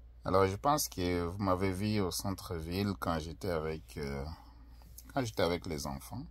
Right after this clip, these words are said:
On faisait, euh, des promenades, puis, euh, on s'amusait un peu au centre-ville. J'ai amené les enfants au bureau, au Tim Hortons.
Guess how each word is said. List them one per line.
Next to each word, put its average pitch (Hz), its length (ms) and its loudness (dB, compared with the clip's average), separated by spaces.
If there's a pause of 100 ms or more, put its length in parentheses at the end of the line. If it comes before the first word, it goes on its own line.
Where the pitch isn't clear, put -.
(1300)
On 80 160 -4
faisait, 80 720 -2
euh, 71 320 -2
des 78 160 -10
promenades, 82 1120 -4
puis, 80 400 -8
euh, 73 160 -8 (220)
on - 20 -10
s'amusait 101 480 2
un 90 140 2
peu 85 160 -8
au 80 100 -4
centre-ville. 87 800 -4 (880)
J'ai 82 160 -4
amené 80 280 2
les 80 220 -2
enfants 78 380 -2
au 73 100 -4
bureau, 98 640 0 (1800)
au - 120 -8
Tim 85 240 -6
Hortons. 101 840 6